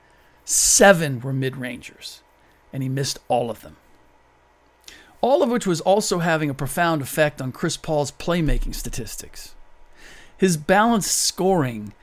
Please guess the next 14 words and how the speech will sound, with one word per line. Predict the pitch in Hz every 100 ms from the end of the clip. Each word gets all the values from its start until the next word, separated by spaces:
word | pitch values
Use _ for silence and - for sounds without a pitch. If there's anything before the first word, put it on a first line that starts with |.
| - - -
is | 156 151
what | 170 -
allowed | 156 156 151 143
him | - 214 220 175
to | 147
get | 151 147 -
Ayton | 160 170 - 143 -
and | 151 143
everyone | 160 151 160 143 139
else | 143 120 -
involved. | 135 131 156 139 92 - - - _ _ _ _ -
In | 156 143
Game | 175 214 185 175
one, | 190 147 127 143